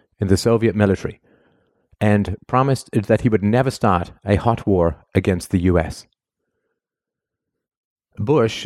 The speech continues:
declared the U S had won the Cold War, but in America, more weapons were still being developed, built, and deployed. For use against whom? To protect America.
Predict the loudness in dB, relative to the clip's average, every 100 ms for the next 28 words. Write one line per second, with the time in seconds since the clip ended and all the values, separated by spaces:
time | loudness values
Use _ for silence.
0 | -2 -2 0 0 0 -2 -4 0 2 2
1 | 2 2 0 0 0 -2 0 0 2 2
2 | -2 -2 -16 -20 _ _ -2 0 2 2
3 | 0 0 0 0 0 0 2 2 0 0
4 | 0 0 0 0 0 0 0 0 0 -6
5 | _ _ _ -2 -2 -2 -10 _ _ -4
6 | -4 -2 0 -2 -6 _ _ _ _ _
7 | _ _ _ _ -2 0 2 2 2 2
8 | 0 -2 -2 -2 -6 -14 _ _ _ _
9 | -10 -6 -2 0 0 0 2 0 -2 -6